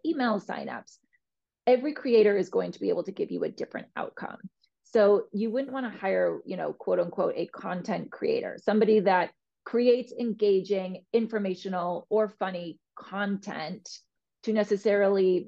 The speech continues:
maybe sell a product or necessarily drive signups for your email newsletter. That's not what their purpose is. That's not the purpose that their content serves. Um,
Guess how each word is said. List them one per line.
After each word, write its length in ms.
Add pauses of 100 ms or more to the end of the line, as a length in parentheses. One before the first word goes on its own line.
maybe 640
sell 320
a 40
product 760
or 260
necessarily 720
drive 320
signups 500
for 120
your 200
email 300
newsletter. 500 (140)
That's 180
not 140
what 140
their 100
purpose 480
is. 220
That's 340
not 300
the 80
purpose 300
that 140
their 140
content 460
serves. 640 (480)
Um, 280